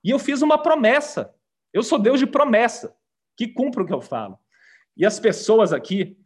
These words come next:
elas têm que ver que a noiva não é louca. Ela tem que ver o cumprimento da promessa.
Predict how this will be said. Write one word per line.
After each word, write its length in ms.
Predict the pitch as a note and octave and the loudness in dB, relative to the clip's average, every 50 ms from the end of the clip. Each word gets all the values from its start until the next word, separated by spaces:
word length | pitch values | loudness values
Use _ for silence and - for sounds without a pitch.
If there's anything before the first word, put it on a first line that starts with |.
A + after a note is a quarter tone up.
| _ _ - | _ _ -4
elas 260 | C#3 D3 E3 E3 - | 0 0 0 0 0
têm 140 | - G3+ G3 | -2 -4 -2
que 100 | G3+ C4+ | -2 -4
ver 460 | F3 E3+ F3 F#3+ G#3 F#3+ G3+ - - - _ _ _ _ _ | 0 2 4 4 4 2 -2 -8 -14 -20 _ _ _ _ _
que 100 | - A3 | 0 0
a 60 | G#3 | 2
noiva 300 | G#3 G#3+ B3 C4+ B3 B3+ | 4 4 2 4 2 2
não 220 | A3 A3+ D4+ E4+ | 2 4 4 4
é 40 | D#4+ | 4
louca. 600 | C#4+ A3+ G#3 A3+ C#4+ D#4 - - - - - - _ _ _ _ _ _ _ _ _ _ _ _ _ _ _ _ _ - | 4 4 4 6 4 4 2 -2 -8 -8 -10 -14 _ _ _ _ _ _ _ _ _ _ _ _ _ _ _ _ _ -2
Ela 200 | - G#3+ B3+ C4 | 0 2 2 2
tem 180 | C4 D4 E4 | 0 -2 0
que 120 | D#4 - F3 | 0 0 0
ver 300 | D3+ G3 C4+ D4+ - - | 0 0 0 0 0 -2
o 80 | - A#3 | -4 -6
cumprimento 720 | - - E4 F4 - G#4 F4 F#4 D#4 G#3+ C4 D#4+ D#4+ D#4 | -4 -4 -4 -2 0 2 2 2 2 2 2 2 2 2
da 120 | - B3 | 2 2
promessa. 680 | - - G3+ F#3+ F3 E3 D3 C3 - - - G#2 - _ | 2 2 2 2 2 2 0 0 -2 -6 -16 -20 -20 _